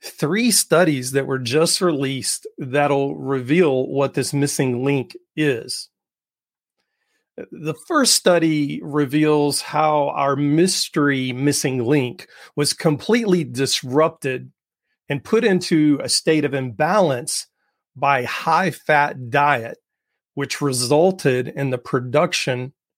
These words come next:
of a biologically active metabolite that has been associated with increased risk for cardiovascular disease. Now, I know you're thinking high-fat diet. If you're thinking cholesterol, you're way off base. It's totally different.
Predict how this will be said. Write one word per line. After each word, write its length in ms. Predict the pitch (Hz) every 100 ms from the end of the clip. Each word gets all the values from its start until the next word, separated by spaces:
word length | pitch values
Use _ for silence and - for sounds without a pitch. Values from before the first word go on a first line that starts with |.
| _ _ _ _
of 120 | 139
a 40 | 131
biologically 920 | 123 147 151 185 190 175 151 - 147
active 380 | 131 131 - 127
metabolite 880 | 127 117 - 170 185 127 110 110 190 _ _ _ _ _ _ _
that 120 | 135
has 200 | 147 135
been 120 | 127
associated 800 | 135 - - 165 165 143 131 127
with 160 | 123 120
increased 720 | - 180 190 - 160 160 - -
risk 480 | 143 147 139 - -
for 160 | 127
cardiovascular 800 | - 143 139 131 127 139 - 135
disease. 460 | 117 - 117 110 - _ _ _ _ _ _ -
Now, 120 | 143
I 20 |
know 120 | 156
you're 140 | 170 135
thinking 300 | 160 131 139
high-fat 540 | 156 151 - 147 139
diet. 360 | 156 151 117 - _ -
If 160 | 147 131
you're 100 | 131
thinking 360 | - 160 160 139
cholesterol, 840 | 170 156 165 - 175 175 175 160
you're 160 | 135 131
way 560 | 123 127 127 147 147
off 260 | 135 131 -
base. 460 | 127 131 107 - -
It's 220 | - -
totally 520 | - - 151 165 151 143
different. 460 | 127 143 - 104